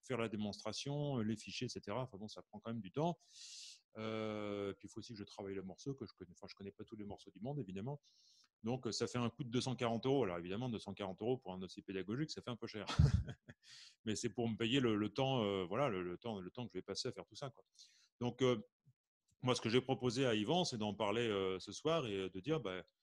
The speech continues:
si, euh, s'il y a d'autres personnes qui sont intéressées, on va faire comme les chansons françaises.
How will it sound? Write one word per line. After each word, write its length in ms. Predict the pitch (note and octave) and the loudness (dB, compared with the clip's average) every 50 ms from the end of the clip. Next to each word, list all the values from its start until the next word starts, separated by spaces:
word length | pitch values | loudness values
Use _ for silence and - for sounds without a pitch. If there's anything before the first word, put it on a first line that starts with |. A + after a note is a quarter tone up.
| _ _ _ - | _ _ _ -2
si, 440 | - - - - A#2+ C3 C3 A#2+ A2 | 0 2 2 2 2 2 4 4 6
euh, 640 | G#2 G2+ G2 F#2+ F#2+ F#2 F#2 F#2 F#2 F#2 G2+ - | 6 6 4 4 2 2 2 0 -2 -2 -4 -4
s'il 200 | - - - - B2+ | -4 -2 0 4 4
y 20 | |
a 40 | A#2 | 4
d'autres 180 | A2 D#3 D3+ D#3 | 6 4 4 4
personnes 320 | D#3 C3 - - D3+ C3+ | 4 2 2 2 0 0
qui 120 | - C3+ | 0 -2
sont 140 | - - B2 | 0 0 0
intéressées, 420 | A#2+ G#2+ - A2 G#2+ G#2+ G2 - E3 | 0 0 0 0 0 2 2 2 2
on 100 | F3 D#3+ | 2 2
va 60 | A#2 | 2
faire 180 | - B2+ A#2 | 2 0 0
comme 140 | - A#2 A2+ | 0 0 0
les 60 | A2 | 0
chansons 280 | G2+ - A2+ G#2+ - G#2+ | 0 -2 -4 -6 -8 -8
françaises. 480 | - - G#2 - - E3 F3+ D3 A2 | -10 -10 -6 -2 0 0 2 0 -2